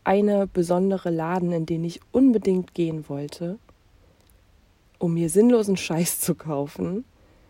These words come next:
auf einmal hatte der zu. Und dann war für mich der ganze Tag gelaufen.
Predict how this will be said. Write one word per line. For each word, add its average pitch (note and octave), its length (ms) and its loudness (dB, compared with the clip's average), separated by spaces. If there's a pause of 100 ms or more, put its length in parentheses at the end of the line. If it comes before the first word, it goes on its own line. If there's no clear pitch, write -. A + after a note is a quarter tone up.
(180)
auf - 180 -6
einmal D3 380 -4
hatte D3 180 -10
der D#3 240 -10
zu. A#3 320 -6 (1400)
Und F3+ 140 2
dann F3 180 0
war F3 160 2
für G#3+ 140 -4
mich F3 240 -2
der E3 120 -4
ganze E3 300 -6
Tag E3 320 -12
gelaufen. D#3 640 -10